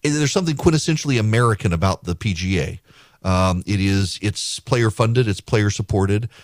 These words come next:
and it is fan enthused, and people love it. People watch it. People pay attention to it. Liv has come along and has, uh, taken the Saudi money and paid the best players of the P G A, not all of them,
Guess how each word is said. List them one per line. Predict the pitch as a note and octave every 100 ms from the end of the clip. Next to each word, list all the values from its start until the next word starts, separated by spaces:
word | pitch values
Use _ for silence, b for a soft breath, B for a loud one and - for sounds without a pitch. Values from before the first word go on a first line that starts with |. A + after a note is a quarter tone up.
| B
and | G2+ G2
it | G2+
is | G2 -
fan | - B2 A#2 A#2 B2 B2 -
enthused, | B2 B2 F3 B2 E2+ D#2+ -
and | F#2 F#2 F#2+ F2
people | A2+ B2 B2+
love | C#3 A#2+
it. | -
People | A2 G2 A2+
watch | B2 A#2 -
it. | -
People | G#2+ G2+
pay | G#2 B2
attention | A#2 E3 D#3+ F2
to | - -
it. | - _ _ B B B B
Liv | D#3 B3 C4+
has | G#3+
come | F3 C3+
along | A#2+ A#2 B2
and | A#2
has, | A#2 A#2+ A2 A#2
uh, | A#2 A2+ A2+ G#2+
taken | E3 E3+ E3+ C3 A#2
the | G#2+ A2 G#2+
Saudi | G#2+ D3 D#3 C3+ A2
money | A2+ A#2 F#2 F#2+ B B B
and | A2+ A2 F2
paid | C#3 D#3+ D#3
the | B2
best | G#2 A2 - -
players | - G3 D#3 G#2 G2+
of |
the | E2
P | E2 G2
G | D#2+ F2 A2
A, |
not | D#3 G#3+
all | F3+ E3 C3+ F2+
of |
them, | F2+ A#2